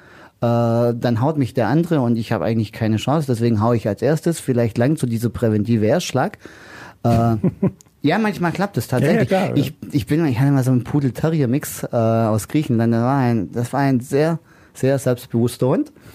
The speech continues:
Speaker 1: Und ich bin mit dem spazieren gegangen und dann waren da auf einmal zwei freilaufende Schäferhunde,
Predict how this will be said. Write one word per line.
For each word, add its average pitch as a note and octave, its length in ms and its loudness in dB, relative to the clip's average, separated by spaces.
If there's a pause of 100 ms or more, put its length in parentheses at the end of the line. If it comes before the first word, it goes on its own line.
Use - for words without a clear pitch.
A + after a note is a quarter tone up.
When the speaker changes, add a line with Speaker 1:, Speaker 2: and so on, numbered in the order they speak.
(480)
Speaker 1:
Und B2 260 2
ich B2 140 -2
bin C3 140 2
mit B2 140 2
dem A#2+ 220 0
spazieren B2+ 520 -2
gegangen D#3+ 400 0
und B2 140 0
dann A#2 360 0
waren B2 200 2
da A#2 80 2
auf G#2 160 -4
einmal A#2 600 2
zwei G#2 260 -2
freilaufende C#3 580 0
Schäferhunde, F#3 640 0